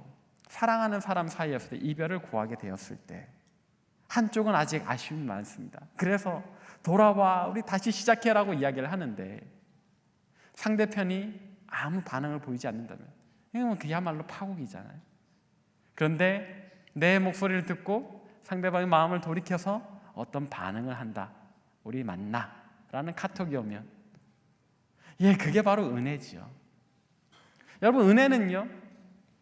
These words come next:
우리의 주거니 받거니 하는 데서부터 오는 거예요. 하나님께서요,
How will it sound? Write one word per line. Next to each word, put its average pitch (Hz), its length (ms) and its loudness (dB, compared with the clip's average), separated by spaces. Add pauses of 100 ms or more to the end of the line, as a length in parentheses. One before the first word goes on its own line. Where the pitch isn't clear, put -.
(260)
우리의 233 340 6
주거니 247 520 4
받거니 202 420 0
하는 196 220 0
데서부터 175 400 -4
오는 135 300 -4
거예요. 113 280 -10 (920)
하나님께서요, 233 1000 4